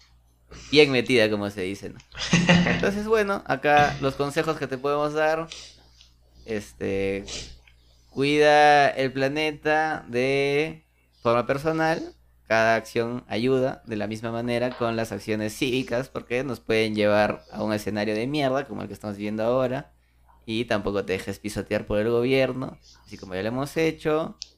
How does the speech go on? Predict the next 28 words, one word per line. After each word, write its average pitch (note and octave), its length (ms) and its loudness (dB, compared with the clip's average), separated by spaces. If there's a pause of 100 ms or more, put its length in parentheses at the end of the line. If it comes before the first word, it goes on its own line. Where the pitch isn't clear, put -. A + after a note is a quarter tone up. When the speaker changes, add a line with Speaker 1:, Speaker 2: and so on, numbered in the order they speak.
(760)
Speaker 1:
Ahí E2 120 -12
lo G2 80 -8
están F#2+ 180 -4
haciendo G#2 200 -4
los G#2 100 -4
colombianos, B2+ 840 0
lo G#2 60 -10
han G2 100 -14
hecho - 160 -10
los F#2+ 100 -6
venezolanos, A2 680 -2
los G#2+ 120 -4
argentinos, G2+ 680 -6
los G2+ 100 -8
puertorriqueños, G#2 800 -6
en G#2+ 140 -10
verdad, G#2+ 360 -4
todo C3 400 4 (220)
Sudamérica, A#2 960 0 (640)
este, G#2 440 -6
menos, A2 540 -4
toda F#3+ 220 6
América G3+ 400 4
menos D#3 240 0
Canadá A2+ 320 2
y A#2+ 60 4
Estados A#2+ 260 0
Unidos, C3 380 -2